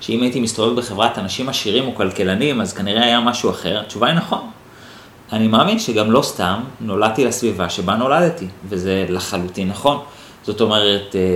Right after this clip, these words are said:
יש כאלה שאומרים, שוב, זה רוחני, אני לא נכנס לשם, אבל יש כאלה שאומרים שאפילו את ההורים ואת הסביבה בחרנו.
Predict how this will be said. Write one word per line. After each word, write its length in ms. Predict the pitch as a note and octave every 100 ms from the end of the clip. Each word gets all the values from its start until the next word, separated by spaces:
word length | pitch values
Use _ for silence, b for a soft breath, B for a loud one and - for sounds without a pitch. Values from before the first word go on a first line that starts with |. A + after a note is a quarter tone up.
| F2+
יש 260 | F#2 B2 -
כאלה 260 | - C#3+
שאומרים, 560 | D3 A2+ G2 A2+ C3 G2+
שוב, 220 | - C3+
זה 120 | G#2+
רוחני, 500 | G#2 G2+ - G#2+ C3
אני 160 | B2 G2+
לא 180 | A2 C3
נכנס 360 | B2 A#2+ B2
לשם, 240 | G#2+ - F#2 F2 F2+
אבל 200 | F2+ F2+
יש 100 | -
כאלה 180 | B2 C3
שאומרים 340 | A#2+ A2+ C#3+
שאפילו 340 | - - B2+
את 100 | C#3
ההורים 360 | A2 G#2 A#2 D3
ואת 140 | G#2+
הסביבה 400 | F#2+ - G2+ A2
בחרנו. 460 | B2+ A2 - A#2 G2